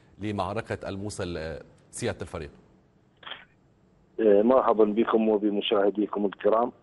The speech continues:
Speaker 1: أهلا بك.
Speaker 2: آه، لو ناخذ تصريح الجنرال، آه، طاوزند أنه ال-، الفترة التي يحتاجها،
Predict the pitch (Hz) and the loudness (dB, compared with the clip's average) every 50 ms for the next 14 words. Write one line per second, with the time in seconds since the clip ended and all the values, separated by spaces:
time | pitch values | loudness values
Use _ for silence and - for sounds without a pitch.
0 | _ _ 107 104 98 87 76 - 123 123 113 110 107 107 107 113 120 139 147 147 | _ _ -10 -8 -8 -8 -6 -4 0 2 4 6 6 6 6 6 6 6 6 6
1 | 151 147 - 139 131 131 - - 131 120 - 135 127 131 127 127 - 123 120 113 | 4 2 2 2 0 0 0 0 -2 0 2 2 4 6 6 4 4 2 2 2
2 | 113 110 107 104 101 98 104 120 117 117 117 110 117 117 117 110 113 110 104 101 | 4 4 4 4 4 4 2 2 4 4 4 4 4 4 4 2 2 4 4 4
3 | 98 95 95 98 - 127 120 117 113 107 104 117 127 135 123 123 113 113 110 107 | 4 2 0 0 0 2 2 2 2 2 2 0 0 2 0 0 2 2 2 2
4 | 113 107 107 107 107 107 101 98 98 98 98 98 98 95 95 - 131 123 - 110 | 2 2 0 2 2 2 4 4 6 6 4 4 2 0 0 -2 0 0 2 2
5 | 113 107 107 104 98 - 113 107 101 - - 131 120 110 - 117 120 | 2 2 2 0 2 2 2 2 2 2 2 0 0 0 0 0 0